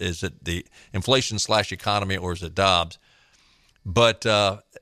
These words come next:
th-, there are so many other issues screaming at voters that affect their daily lives. That, I mean, every day, every day,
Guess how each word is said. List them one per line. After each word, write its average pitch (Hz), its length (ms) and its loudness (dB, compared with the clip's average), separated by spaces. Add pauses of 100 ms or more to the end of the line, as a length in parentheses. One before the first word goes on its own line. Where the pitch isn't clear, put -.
(400)
th-, 120 200 -2
there 135 200 2
are 127 60 2
so 147 600 0
many 127 340 0
other 120 320 0
issues 110 640 -4
screaming 139 960 -2
at 101 160 -2
voters 92 720 -2 (1120)
that 123 320 2
affect - 560 -2
their 117 160 0
daily 110 380 0
lives. 92 580 2
That, 120 300 -2
I - 160 -8
mean, 131 160 -2 (100)
every 165 580 0
day, 156 640 0 (1000)
every 196 480 2
day, 156 500 0